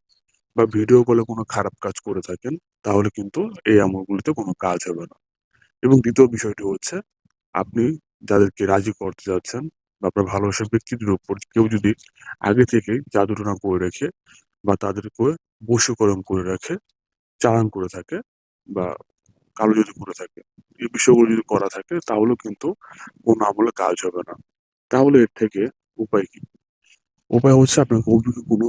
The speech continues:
হুজুরকে দিয়ে তদবির করাতে হবে। স্ক্রিনের উপর আমাদের নাম্বার দেওয়া রয়েছে, আপনি চাইলে সরাসরি আমাদের সাথে যোগাযোগ করতে পারেন। দর্শক, যাদের এই সমস্যাগুলো নেই, তারাই শুধুমাত্র আমলটি করবেন। আমলটি হচ্ছে আল্লাহ রাব্বুল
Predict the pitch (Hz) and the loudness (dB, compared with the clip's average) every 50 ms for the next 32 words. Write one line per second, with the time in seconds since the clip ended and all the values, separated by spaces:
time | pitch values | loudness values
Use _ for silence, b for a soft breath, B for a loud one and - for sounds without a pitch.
0 | 113 - 110 113 120 123 117 - - 107 98 120 135 160 - 139 131 120 113 110 | -4 -2 0 0 2 2 2 0 -2 -6 -2 0 0 0 0 -2 -2 2 2 2
1 | 104 - 98 92 90 - 90 90 87 - _ - - _ _ _ _ _ _ _ | 2 2 2 0 0 -2 -6 -8 -8 -8 _ -16 -20 _ _ _ _ _ _ _
2 | - - - 113 - - - 135 127 127 127 120 - 127 117 107 107 107 110 110 | -4 2 4 4 4 4 2 2 2 4 2 2 0 0 0 2 2 2 0 0
3 | 107 104 101 101 104 101 98 104 98 95 95 98 95 95 92 - - 185 233 - | 2 2 2 2 2 0 0 2 0 2 2 2 2 2 2 0 0 0 -2 -2
4 | _ b b b b _ _ _ - 107 101 - 117 - - 127 139 127 123 120 | _ b b b b _ _ _ -2 -2 0 0 0 0 2 2 4 4 4 4
5 | 117 113 - - 135 139 147 180 - _ _ _ - 104 104 104 110 - - 107 | 4 4 2 0 -2 -2 -2 -2 -4 _ _ _ 0 4 4 6 6 4 2 -2
6 | - 147 127 117 110 101 92 98 - - 92 87 - - 87 80 76 71 - - | -4 -2 2 4 4 4 4 2 -2 -6 -10 -12 -10 -8 -8 -6 -6 -8 -10 -12
7 | _ _ _ _ _ _ _ _ _ _ _ _ _ _ _ - 117 120 110 - | _ _ _ _ _ _ _ _ _ _ _ _ _ _ _ 0 2 2 4 4
8 | 151 165 - _ _ - 107 101 101 104 98 - 104 104 104 101 - 107 104 110 | 2 0 0 _ _ 0 2 4 4 4 2 0 -2 -2 0 0 0 0 0 2
9 | 107 104 101 110 147 185 190 - _ - 110 107 107 110 104 - 113 110 104 104 | 2 2 4 4 4 4 2 0 _ -2 0 2 2 2 0 -2 -2 0 0 0
10 | - - 117 104 98 92 - 98 90 - 90 - - 92 - _ _ _ _ _ | 0 0 0 0 0 0 -2 -4 -8 -8 -10 -10 -10 -12 -12 _ _ _ _ _
11 | _ _ _ _ _ _ - 110 95 98 101 104 101 101 98 - - - 110 98 | _ _ _ _ _ _ -6 -2 0 0 2 2 2 0 0 0 -2 -2 -2 -2
12 | 98 95 95 92 95 92 | -2 -4 -4 -4 -4 -2